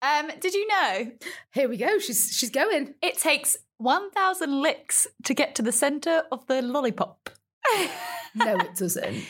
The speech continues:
Speaker 1: Yeah.
Speaker 2: I don't believe that.
Speaker 1: According to an actual scientific study conducted by researchers at <laughs> New York University, the number of licks it takes to get to the centre of an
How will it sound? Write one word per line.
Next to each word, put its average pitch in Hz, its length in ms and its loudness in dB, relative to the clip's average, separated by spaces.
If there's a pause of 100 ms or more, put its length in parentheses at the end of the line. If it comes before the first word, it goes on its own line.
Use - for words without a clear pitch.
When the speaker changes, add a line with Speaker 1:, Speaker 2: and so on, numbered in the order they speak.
(200)
Speaker 1:
Yeah. 415 160 4 (220)
Speaker 2:
I 294 140 2
don't 330 160 0
believe 202 340 0
that. - 160 -2
Speaker 1:
According 403 300 0
to 370 80 -4
an 370 100 2
actual 359 260 0
scientific 302 480 0
study 208 420 4
conducted 226 420 0
by 208 140 2
researchers 208 760 0
at 214 180 2
<laughs> 220 140 -2
New 285 60 2
York 302 720 0 (100)
University, 247 960 2 (280)
the 208 60 2
number 233 300 4
of 311 120 0
licks 262 240 0
it - 100 -2
takes 190 360 2
to - 60 -2
get 185 180 0
to 175 100 -2
the 175 80 2
centre 240 400 2
of 175 260 0
an 170 140 0